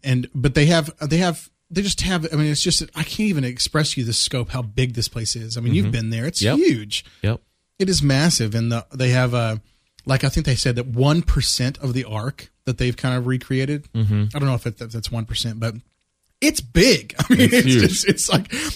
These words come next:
Speaker 1: and you're just, all you're seeing is, like, this wall of wood that almost goes up to the ceiling, you know? It's, I mean, it's, it's kinda cool that they're just showing you, um, you know, the scope of kind of, of different things.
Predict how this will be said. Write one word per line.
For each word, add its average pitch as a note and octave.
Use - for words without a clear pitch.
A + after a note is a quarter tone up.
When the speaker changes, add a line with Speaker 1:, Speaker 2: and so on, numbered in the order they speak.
Speaker 1:
and F#3
you're G#3
just, G3+
all F3
you're E3+
seeing F3+
is, C#3+
like, C3+
this C#3
wall C#3+
of A#2
wood C3+
that C#3+
almost C#3
goes C#3
up C3
to A2+
the A#2+
ceiling, C3
you A2+
know? A2+
It's, B2
I D3+
mean, D3+
it's, D3
it's D#4
kinda C#4+
cool C#3+
that B2
they're B2+
just B2
showing B2
you, A#2+
um, A2+
you C3+
know, A2
the B2+
scope B2+
of A2
kind A#2
of, G#2+
of A#2+
different A#2
things. A2